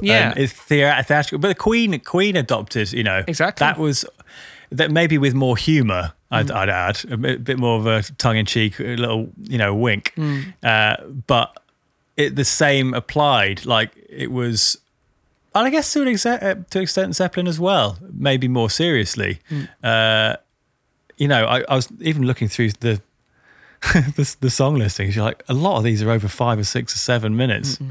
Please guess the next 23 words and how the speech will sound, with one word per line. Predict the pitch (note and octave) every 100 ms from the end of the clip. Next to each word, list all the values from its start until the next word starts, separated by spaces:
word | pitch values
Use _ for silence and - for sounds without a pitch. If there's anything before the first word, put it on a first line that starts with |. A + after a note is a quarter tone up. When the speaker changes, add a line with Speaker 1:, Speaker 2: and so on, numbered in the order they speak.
| A2+
Speaker 2:
and | A#2 B2+ - - - - -
up | A#2 G#2+
to, | -
like, | G#2+ - C3+ - - _ -
you | C3+
know, | A2
eleven, | G2+ G#2+ A2
twelve. | - B2+ G#2+ F#2
And | G2
you're | G#2
like, | A2+ -
"That's, | D#3 A#2 - - _ _ _ _ _ _ _ _ _ _
yeah, | C3+ A#2+ E2
that's, | B2 B2 A#2
it's, | - C#3 C3
it | C3 B2+
is | C3 - - C3+ - - _
prog | - - A#2 G#2+ A2
or, | G#2 G#2 G2 - -
Speaker 1:
Mm-mm. | C#3+ B2 B2 A#2+
Speaker 2:
you | A2+
know, | G2+ F#2 E2+ _ _ _
it's | D#3+ C3 -